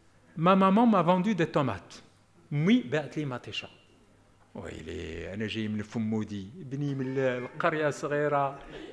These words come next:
كيفاش مي باعت لي مطيشة؟ تنقول هاد المجتمع حمق. الساعة انا اللي كنت حمق. هذيك الام ما رباتش بنتها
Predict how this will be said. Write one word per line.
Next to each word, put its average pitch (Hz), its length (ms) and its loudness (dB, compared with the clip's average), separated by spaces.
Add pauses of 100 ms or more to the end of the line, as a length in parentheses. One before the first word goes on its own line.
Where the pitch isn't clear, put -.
كيفاش 302 380 0
مي 208 240 2
باعت 165 280 2
لي 170 60 2
مطيشة؟ 127 520 4 (1400)
تنقول 226 340 0
هاد 196 180 0
المجتمع 165 480 0
حمق. - 500 0 (440)
الساعة - 320 -10
انا 208 80 -4
اللي 214 140 -4
كنت - 180 -12
حمق. - 360 -12 (1500)
هذيك 147 260 -2
الام 208 380 2 (580)
ما 151 140 0
رباتش 147 480 0
بنتها 143 580 -2